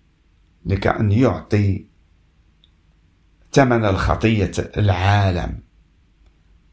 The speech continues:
ثمن خطيتك يا مستمع، يا مستمعة، وخطيتي أنا، وخطية كل من يأتي إليه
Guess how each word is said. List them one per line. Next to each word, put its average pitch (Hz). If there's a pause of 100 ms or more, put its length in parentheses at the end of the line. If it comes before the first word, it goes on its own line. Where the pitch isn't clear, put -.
(400)
ثمن 127
خطيتك 127 (320)
يا 110
مستمع، 101 (140)
يا 104
مستمعة، 98 (480)
وخطيتي -
أنا، 82 (520)
وخطية 101
كل 151
من 123
يأتي 107 (340)
إليه 104